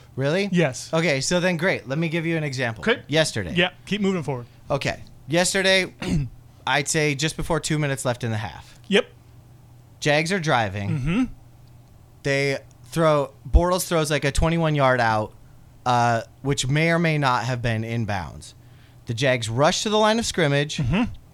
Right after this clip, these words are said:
Speaker 1: because they're, they don't know if they're gonna,
Speaker 2: Mm-hmm.
Speaker 1: you know, 'cause they assume
Speaker 2: Review it
Speaker 1: a
Speaker 2: or
Speaker 1: challenge
Speaker 2: someone's
Speaker 1: is coming.
Speaker 2: challenged it, yeah.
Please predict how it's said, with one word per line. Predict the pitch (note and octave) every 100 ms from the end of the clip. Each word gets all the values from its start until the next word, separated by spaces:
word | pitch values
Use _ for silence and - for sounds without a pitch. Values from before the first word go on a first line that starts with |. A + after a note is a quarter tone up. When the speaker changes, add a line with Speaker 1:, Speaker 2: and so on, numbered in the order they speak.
| - - - - - - - -
Speaker 1:
because | - D3 D#3+ C3+
they're, | D3+ D3+ C3+
they | A#2+ D3 D3+
don't | D#3
know | D3 C#3+
if |
they're | C3+ B2+
gonna, | B2 A#2+
Speaker 2:
Mm-hmm. | D3+
Speaker 1:
you | F3+
know, | A3 G#2
'cause | B2
they | C#3 D3
assume | B2 E3+
Speaker 2:
Review | D#3+ E3
it |
Speaker 1:
a | E3
Speaker 2:
or |
Speaker 1:
challenge | E3 E3 D#3+
Speaker 2:
someone's | E3
Speaker 1:
is | -
coming. | E3 - A#2
Speaker 2:
challenged | D#3+ G3
it, |
yeah. | E3